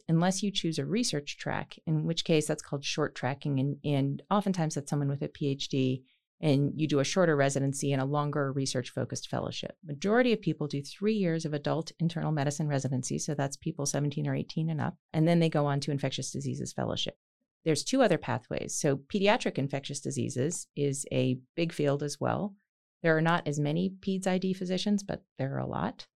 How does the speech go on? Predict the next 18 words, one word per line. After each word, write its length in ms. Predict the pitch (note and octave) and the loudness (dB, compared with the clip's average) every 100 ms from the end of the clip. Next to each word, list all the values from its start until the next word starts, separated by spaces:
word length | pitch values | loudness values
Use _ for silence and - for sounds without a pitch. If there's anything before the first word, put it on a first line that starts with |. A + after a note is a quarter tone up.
| _ | _
So 100 | - | -4
you 80 | E3 | -2
can 80 | D#3+ | -2
do 100 | C#3+ | -4
a 40 | |
pediatrics 540 | C#3+ F3 F3+ F#3 D#3 - | -2 0 0 0 -4 -4
residency. 640 | C#3+ C#3 C#3+ - D#3+ F#3+ _ _ _ G#3 | -2 -2 -2 -2 -4 -6 _ _ _ 0
And 80 | G#3 | 4
then 80 | |
a 20 | A3 | 4
good 140 | C#4+ | 2
number 180 | C#4+ B3+ | 2 2
of 80 | A3 | 2
people 240 | G#3+ F#3+ | 2 0
do 400 | F3 E3+ E3 D#3+ | 2 4 4 4
medicine 380 | E3+ E3 D#3 D3+ | 4 4 4 0
and 220 | D3+ D#3 | 0 0
pediatrics. 800 | D3+ C3+ - - - - - - | -2 -4 -4 -6 -10 -14 -14 -14